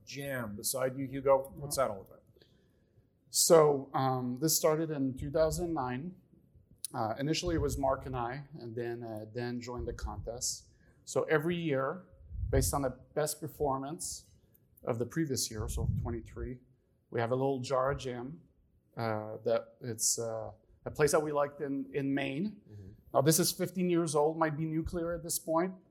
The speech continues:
Speaker 2: Uh, it's pretty sticky. It sticks to everything. And, uh, so I'm, uh, I'm like the Stanley Cup, uh, handler this year. So I brought it to Toronto. It was sitting on, I presented to Dan. It was sitting on his, uh, his desk for twenty twenty-two.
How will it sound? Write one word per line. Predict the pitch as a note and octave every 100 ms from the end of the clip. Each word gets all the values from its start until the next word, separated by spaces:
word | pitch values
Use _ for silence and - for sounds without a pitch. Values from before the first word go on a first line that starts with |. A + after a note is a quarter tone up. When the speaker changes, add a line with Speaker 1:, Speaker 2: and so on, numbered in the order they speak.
| B2+
Speaker 2:
Uh, | B2+
it's | A#2
pretty | C#3+ F3
sticky. | F3 - F3+ C#3+
It | A#2+
sticks | - - A3 -
to | F#3
everything. | D3+ C3+ - - - - - - - - - - - - - -
And, | B2+ B2+ B2 B2+ B2 A#2+ B2
uh, | A#2 A2+ A2 A2
so | G#2+ - C3+ B2 A#2+ A#2+
I'm, | C3+ C3 C3 C3 C3+
uh, | B2
I'm | D3+
like | D#3+
the | D#3
Stanley | - F3+ E3 D#3+
Cup, | D3 B2+ - A#2+
uh, | A#2 A2
handler | A#2+ A#2 A#2 A2 G#2 -
this | A2+ -
year. | A2+ A#2+ - - _ _ _
So | - -
I | B2
brought | B2+ C#3
it | D3
to | C#3+
Toronto. | - B2+ A2+ A#2+ C#3+ - -
It | C3+
was | B2 -
sitting | D3 D3
on, | C#3 B2+
I | - B2+ F2+ -
presented | C3 C#3 C#3+
to | C#3+
Dan. | C3+ C#3 B2+ E3
It |
was | D#3 -
sitting | D#3 C#3
on | C#3 B2
his, | C#3 D3 -
uh, | B2+ A2 - - _ -
his | E3 D3
desk | C3+ C#3 C#3+ -
for | D#3
twenty | - D#3+ C#3+
twenty-two. | D3 D3+ C#3 - D#3+ B3